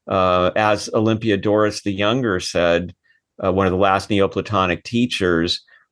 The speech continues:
Plato everywhere reflects Orpheus and,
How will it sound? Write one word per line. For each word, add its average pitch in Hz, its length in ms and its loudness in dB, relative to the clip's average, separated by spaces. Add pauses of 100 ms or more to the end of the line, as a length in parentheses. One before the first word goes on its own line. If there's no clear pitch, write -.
(300)
Plato 117 480 2
everywhere 87 1000 2 (140)
reflects 92 720 0
Orpheus 113 920 -2 (280)
and, 92 600 0